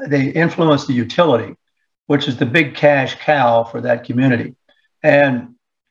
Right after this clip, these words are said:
by influencing the, the utility, uh, they really have, uh, got, uh,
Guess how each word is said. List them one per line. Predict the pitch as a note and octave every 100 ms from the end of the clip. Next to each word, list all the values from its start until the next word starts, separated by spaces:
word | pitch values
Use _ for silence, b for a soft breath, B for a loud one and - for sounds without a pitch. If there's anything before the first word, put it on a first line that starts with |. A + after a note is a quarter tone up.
| _ -
by | E3 D3+ F3
influencing | F#3 F#3+ D#3+ C#3+ D3 C#3
the, | B2+ B2 -
the | B2 B2
utility, | B2 A#2 - A#3 C3 A#2+ A#2+ - _ _ _ _
uh, | C3 B2+ C3 B2+ B2+ B2+ - C#3
they | D3+
really | D3 D#3 E3 C#3 B2+
have, | B2 B2 A#2 -
uh, | - C3
got, | C#3 C3+ D#3 B2+
uh, | A#2 A#2+